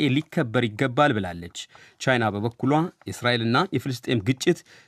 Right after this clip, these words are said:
እጅግ እንዳሳሰባት በመግለጥ በአስቸኳይ እንዲያበቃ ሁሉም ወገኖችም ከተጨማሪ ጥፋት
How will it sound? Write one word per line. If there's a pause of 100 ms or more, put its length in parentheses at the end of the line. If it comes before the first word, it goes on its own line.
(120)
እጅግ
እንዳሳሰባት
በመግለጥ
በአስቸኳይ
እንዲያበቃ (160)
ሁሉም
ወገኖችም (380)
ከተጨማሪ
ጥፋት